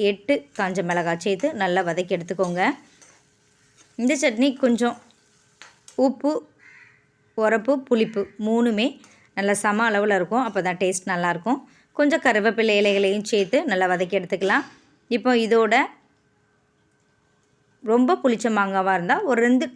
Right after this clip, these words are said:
ரெண்டு துண்டு போல சேர்த்துக்கோங்க. புளிக்காத மாங்காவா இருந்தா அரை மாங்காய், மாங்கால அரை மாங்காய் அளவு தோலோட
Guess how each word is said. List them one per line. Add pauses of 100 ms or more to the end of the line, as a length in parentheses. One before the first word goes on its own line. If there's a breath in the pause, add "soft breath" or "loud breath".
(200)
ரெண்டு (100)
துண்டு
போல
சேர்த்துக்கோங்க. (600 soft breath)
புளிக்காத (100)
மாங்காவா
இருந்தா (200)
அரை
மாங்காய், (200)
மாங்கால (120)
அரை
மாங்காய்
அளவு (120)
தோலோட